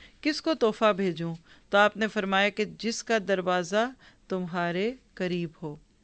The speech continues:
उसको दिया करो। तो क्या पता चला कि हमसायों के बहुत सारे हकूक़ हैं।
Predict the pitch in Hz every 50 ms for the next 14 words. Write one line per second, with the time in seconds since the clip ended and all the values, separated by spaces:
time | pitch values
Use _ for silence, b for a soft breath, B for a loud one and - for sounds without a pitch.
0 | _ _ _ - 220 202 - - 196 185 160 180 156 165 160 - - 160 160 160
1 | 165 - b b b b b b b - 208 185 - 226 233 226 233 220 240 233
2 | 226 - 226 202 196 202 208 226 226 B B B B B - 233 226 196 233 226
3 | 220 247 240 240 240 233 226 233 190 190 180 185 190 185 - 185 175 165 170 175
4 | 170 - - - 160 151 - 165 160